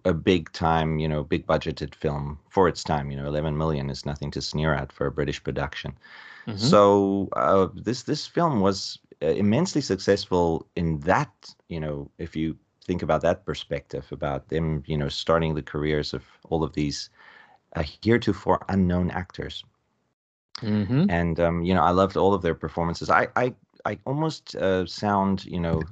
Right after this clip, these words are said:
Speaker 1: disingenuous because I can't really criticize this film a lot. The only person I sometimes criti-, criticize is, uh, Lancelot because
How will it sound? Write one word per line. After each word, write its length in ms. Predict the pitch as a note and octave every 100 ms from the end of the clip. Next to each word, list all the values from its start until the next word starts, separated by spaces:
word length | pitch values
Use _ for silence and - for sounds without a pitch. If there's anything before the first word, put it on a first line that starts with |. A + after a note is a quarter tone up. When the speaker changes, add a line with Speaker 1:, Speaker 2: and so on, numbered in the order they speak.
| -
Speaker 1:
disingenuous 720 | F2 F2 F2+ F2 F2+ F#2+ G2
because 280 | F2+ F2 E2
I 100 | E2
can't 340 | - G#2+ G#2+
really 200 | F#2 F#2+
criticize 640 | F2 G2 F#2 F#2 E2 D#2+ -
this 160 | D#2
film 280 | - E2 F2
a 80 | D2
lot. 360 | D2 B2 - - _ - - - -
The 100 | -
only 380 | C#3 D#3+ C#3+ -
person 340 | - B2 B2+ G2+
I 80 | F#2
sometimes 420 | G2 G2+ G#2 -
criti-, 360 | - F#2+ F#2+ G2 _
criticize 440 | G2+ G2 G2 G2
is, 240 | E2+ - - E2
uh, 280 | D#2+ D#2 D#2+ -
Lancelot 600 | E2+ F2+ - G2 G2+ -
because 440 | D#2 E2+ E2+